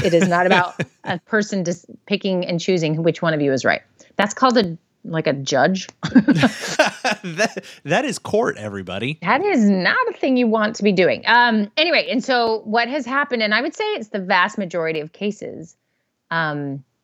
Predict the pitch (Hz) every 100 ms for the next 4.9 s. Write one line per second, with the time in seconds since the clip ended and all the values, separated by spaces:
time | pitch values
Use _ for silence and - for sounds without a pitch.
0 | _ _ 180 160 160 156 160 151 - 151
1 | 190 320 359 - - 165 156 147 156 143
2 | 147 147 165 160 - 160 165 151 147 160
3 | - 156 143 - 165 - 156 156 - -
4 | - 160 160 165 156 156 165 240 320